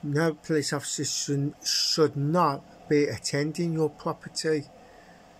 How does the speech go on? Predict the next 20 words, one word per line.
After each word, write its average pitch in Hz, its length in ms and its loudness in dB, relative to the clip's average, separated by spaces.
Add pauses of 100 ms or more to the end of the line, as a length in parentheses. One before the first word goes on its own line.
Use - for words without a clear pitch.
(200)
'cause 127 200 -6
you're 151 100 0
not 143 200 -4
down 151 280 0
for 165 200 -6
it 139 80 -10
to 160 100 -4
have 151 100 -2
a 147 60 -2
police 143 340 -4
officer - 320 -10
to - 260 -12
come 143 300 -4
to - 180 -6
you, 147 220 0 (600)
'cause 127 180 -10
you 147 60 4
haven't 139 180 -2
reported 139 580 -2
nothing," 151 500 -2